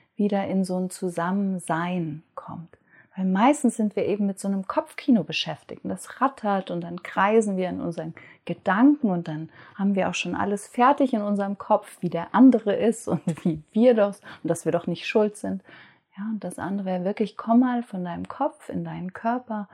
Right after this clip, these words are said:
und ins Hier und Jetzt und schau mal wirklich den anderen wieder an und vielleicht mit einem neuen Blick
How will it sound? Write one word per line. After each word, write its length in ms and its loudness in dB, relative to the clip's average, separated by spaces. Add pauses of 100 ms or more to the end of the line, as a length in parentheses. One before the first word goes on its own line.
(280)
und 200 -6
ins 220 -8
Hier 220 -4
und 220 -8
Jetzt 420 -8 (380)
und 260 -8
schau 360 -2
mal 380 -4
wirklich 320 -8
den 180 -8
anderen 420 -4
wieder 300 -12
an 280 2 (360)
und 120 -14
vielleicht 280 -6
mit 160 -12
einem 120 -10
neuen 380 2
Blick 320 -2